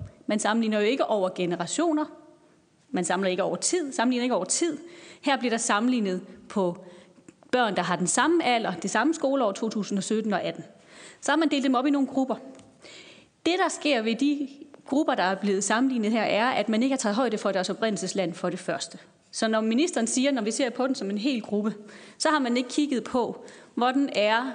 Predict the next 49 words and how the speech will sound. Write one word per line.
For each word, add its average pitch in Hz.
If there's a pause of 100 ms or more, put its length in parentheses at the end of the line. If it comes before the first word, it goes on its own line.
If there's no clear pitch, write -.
(120)
forskellen 247
imellem 220
dem, 226
der 214
for 220
eksempel 214
kommer 202
fra 185
Tyrkiet, 220
dem, 185
der 196
kommer 190
fra -
Pakistan 185
og 202
så -
videre. 165 (200)
Hvilket 233
er, 180 (480)
bliver 214
problematiseret 190 (160)
metodisk, 208
at 196
man 202
ikke 233
går 208
ind 220
og -
opdeler 185
nærmere 190
på 202
oprindelsesland. 175 (880)
Fordi 240
de 208
giver 233
et 180
bedre 202
billede 208
af 175 (140)
den 208
forskel, 175
der 180
eventuelt 175
måtte 214
være. 269 (760)
Det 233
næste 285
problem 233
er, 220